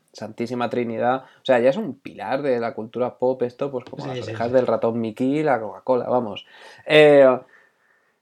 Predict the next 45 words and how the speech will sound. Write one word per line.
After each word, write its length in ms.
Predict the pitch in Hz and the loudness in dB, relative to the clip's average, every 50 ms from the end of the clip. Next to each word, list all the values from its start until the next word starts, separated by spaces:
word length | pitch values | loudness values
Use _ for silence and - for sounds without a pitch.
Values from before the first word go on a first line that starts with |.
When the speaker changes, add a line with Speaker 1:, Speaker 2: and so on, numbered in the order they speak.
| _ _ _ _ _ _ _ _ - | _ _ _ _ _ _ _ _ 6
Speaker 1:
pero 420 | 190 196 208 196 196 190 196 214 | 6 8 8 8 6 4 4 4
de 100 | 208 185 | 4 2
repente 380 | 160 147 131 160 180 196 170 156 | 2 2 2 2 2 2 2 0
Archie 280 | 156 147 - 190 175 | 0 0 -2 -6 -6
Comics 380 | - 208 208 202 196 196 185 170 | -4 -2 -2 0 -2 -2 -2 -2
lo 100 | 151 131 | -4 -4
que 60 | 131 | -4
empezó 320 | 117 113 123 113 - 147 | -4 -6 -6 -4 0 0
a 40 | 156 | 0
hacer 360 | 160 - - 175 180 180 175 | 0 2 2 2 4 4 4
es 160 | 175 185 185 - | 2 0 -2 -4
pequeñas 880 | - - 123 - 127 127 135 147 147 147 143 131 123 117 117 113 110 | -4 -4 -2 0 -2 -2 0 0 0 0 0 0 0 -2 -4 -6 -8
variantes 720 | 107 101 104 110 107 101 92 95 107 - 170 202 208 - - | -8 -10 -10 -10 -12 -14 -14 -14 -10 -8 -8 -8 -8 -8 -10
y 160 | 120 117 117 | -10 -8 -10
empezó 540 | 117 110 - - - 123 120 123 131 131 131 | -12 -12 -12 -12 -10 -6 -2 0 0 2 2
a, 240 | 131 131 131 131 127 | 2 2 0 0 -2
a 340 | 131 127 131 127 127 113 120 | -2 -4 -6 -8 -8 -10 -8
hacer 220 | - - 131 139 | -4 -4 -4 -4
un 140 | 147 143 131 | -4 -4 0
cómic 280 | - 135 143 156 151 | 0 0 0 0 -4
de 140 | 143 135 123 | -2 -2 -2
los 160 | 117 113 - | -2 -4 -8
Archies 260 | 131 127 - - 196 196 | -10 -8 -4 -4 -6 -4
con 200 | - - - - | -6 -10 -10 -8
zombies, 540 | - - 120 120 110 85 85 85 98 - - | -6 -6 -6 -6 -6 -10 -14 -16 -16 -16 -16
o 120 | 82 78 | -14 -14
un 120 | 80 101 107 | -14 -10 -6
cómic 260 | - 120 139 143 131 | -6 -6 -4 -2 0
de 100 | 131 131 | 2 2
los 160 | 120 113 117 | 2 0 -2
Archies 260 | 131 131 - 160 160 160 | -4 -4 -4 -4 -4 -2
en 120 | 143 123 | -4 -4
el 140 | 113 110 107 | -4 -6 -6
que 100 | 113 104 | -6 -6
conocen 320 | 110 110 117 - - 147 | -6 -6 -6 -6 -6 -6
a 140 | 151 147 127 | -4 -2 -2
Depredador, 800 | 113 107 - - 98 80 73 67 80 120 147 160 156 135 107 95 | -4 -4 -4 -6 -6 -6 -6 -4 -2 0 2 2 2 2 0 0
o, 340 | 90 92 90 90 90 90 90 | -2 -4 -4 -4 -6 -6 -8
uf, 300 | 85 - - - - - | -10 -14 -20 -20 -18 -14
se 80 | - 117 | -14 -14
presenta 640 | - 104 104 110 113 110 104 120 135 135 131 127 | -14 -14 -14 -14 -10 -6 -2 0 2 2 2 2
Archie 400 | 123 120 - - 151 147 147 143 | 2 0 -4 -6 -4 -2 0 0
a 200 | 123 117 113 110 - | 0 0 -2 -4 -6
presidente 580 | 95 92 - 92 78 101 127 143 143 135 143 | -10 -12 -12 -10 -8 -8 -6 -6 -6 -4 0
de, 800 | 139 131 123 113 113 110 113 113 113 110 107 107 85 76 - | 0 2 2 2 0 -2 -2 -4 -4 -6 -6 -8 -8 -8 -10